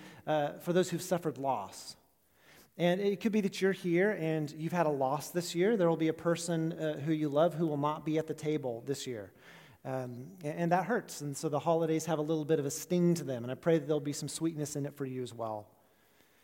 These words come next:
Uh, I don't know if, it may, may, we have a lot of people, uh, meeting more and more people who are moving to Tulsa for Tulsa Remote, and so folks who are doing Christmas here but not around their friends and family, and that can be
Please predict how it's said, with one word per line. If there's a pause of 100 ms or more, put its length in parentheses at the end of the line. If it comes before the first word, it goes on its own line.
(440)
Uh,
I
don't
know
if,
it
may,
may,
we
have
a
lot
of
people,
uh,
meeting
more
and
more
people
who
are
moving
to
Tulsa
for
Tulsa
Remote,
and
so
folks
who
are
doing
Christmas
here
but
not
around
their
friends
and
family,
and
that
can
be